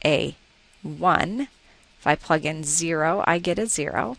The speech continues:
Then I'm gonna subtract what comes out when I plug in a three, which is a negative nine plus six, minus what comes out when I plug in a one. So I end up with that one minus a negative four,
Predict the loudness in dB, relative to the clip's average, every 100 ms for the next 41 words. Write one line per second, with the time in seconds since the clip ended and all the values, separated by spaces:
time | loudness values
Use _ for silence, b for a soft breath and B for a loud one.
0 | -4 0 0 -2 -4 -4 -4 -6 -2 4
1 | 6 6 2 -8 -6 -6 -2 0 0 0
2 | -6 -6 -2 -4 -2 -6 -6 -10 -12 -10
3 | -2 0 2 0 -4 -6 -4 -4 -2 -2
4 | -2 -4 -2 -2 -2 -6 -6 -2 2 4
5 | 4 2 2 _ -2 -2 -2 b b b
6 | b b -12 -2 0 0 -2 -4 -2 -4
7 | -4 -6 -4 -4 -4 -6 -6 -4 -4 -4
8 | -8 -6 -4 -4 -4 -18 _ _ _ B
9 | B B B -2 4 4 4 4 2 2
10 | -6 2 0 0 -4 0 0 -2 -6 -8
11 | 0 0 0 -2 -2 -2 -6 -4 -2 0
12 | -2 -2 -6 -6 -8 -6 -4 -2 -4 -6